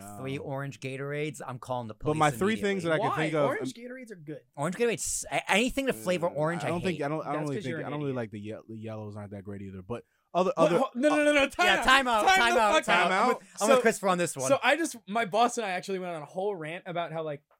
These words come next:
Speaker 3: my boss doesn't think yellow's the best flavor of Gatorade,
Speaker 2: Yeah, neither
Speaker 3: but
Speaker 2: do
Speaker 3: it
Speaker 2: I.
Speaker 3: is the most refreshing drink on the planet Earth. He's like, You take a s-, you're, like,
Speaker 2: I mean, you gotta
Speaker 3: dehydrated.
Speaker 2: drink a yellow
Speaker 3: You take a
Speaker 2: cold. You gotta
Speaker 3: swig.
Speaker 2: drink it cold.
Speaker 1: I'll get, it is, it is the most
Speaker 3: Yeah.
Speaker 1: refreshing.
Speaker 3: Why would
Speaker 1: Red's
Speaker 3: you
Speaker 1: the best.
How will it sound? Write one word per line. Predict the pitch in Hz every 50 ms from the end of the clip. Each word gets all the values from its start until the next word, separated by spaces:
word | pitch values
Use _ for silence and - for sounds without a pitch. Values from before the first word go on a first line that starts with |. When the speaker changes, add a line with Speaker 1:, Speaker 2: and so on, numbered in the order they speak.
| _ _
Speaker 3:
my | 156 170 190
boss | 165 170 190 254 277 - -
doesn't | - 190 175 190 214 180
think | - 180 170 147 143
yellow's | 151 156 156 160 160 156 -
the | 143
best | 123 143 147 143 - - - -
flavor | 135 131 135 135 139 147 139
of | 123 117
Gatorade, | 127 120 123 123 139 147 151 160 160 156 -
Speaker 2:
Yeah, | 117 113 104 92
neither | 92 92 90
Speaker 3:
but | 202 208
Speaker 2:
do | 214
Speaker 3:
it | 208
Speaker 2:
I. | 226
Speaker 3:
is | 214 151 151
the | 151 - 160 208 247 285
most | 262 240 220 208 233 208 - -
refreshing | 180 180 151 - _ - 180 180 185 202 202 226 214 202 170
drink | 139 147 147 151 160 190 - - -
on | 160 156 156 156
the | 147
planet | - - 160 160 156 151 151 - -
Earth. | 131 110 98 95 - _ _ _ _ _ _ _ _ _ _
He's | - 180 175 147
like, | 135 131 151
You | 156 151 156 220 220
take | - 247 294
a | 302 262
s-, | 247 - - - - - 185
you're, | 170 156 220 254 269
like, | 285 247 185 165 139 135 190 202
Speaker 2:
I | - 202
mean, | 208 208 202 185 170 185
you | 220 226
gotta | 185 214 220 226 233
Speaker 3:
dehydrated. | 226 175
Speaker 2:
drink | 196 214 214 175
a | 185 180
yellow | 156 160 160 151 151 190
Speaker 3:
You | 180
take | - 254 269 247
a | 202
Speaker 2:
cold. | 196 190 - - - -
You | - 151 165
gotta | 196 196 202
Speaker 3:
swig. | 175
Speaker 2:
drink | 185 190 175 165
it | 139
cold. | - 139 123 98 87 85 - _ _ _ _ _ _ _ _ _ _ _ _ _ -
Speaker 1:
I'll | 160 185 220
get, | 190 214 214 190
it | 196
is, | 208 208 - -
it | 175 165
is | 170 170 165 -
the | - 143
most | 143 135 -
Speaker 3:
Yeah. | 131
Speaker 1:
refreshing. | 120 135 127 123 - - 117 113 117 120
Speaker 3:
Why | 160 175 240 247
would | 269 -
Speaker 1:
Red's | 190 214 233 -
Speaker 3:
you | 302
Speaker 1:
the | 202
best. | 170 139 175 156 151 151 - -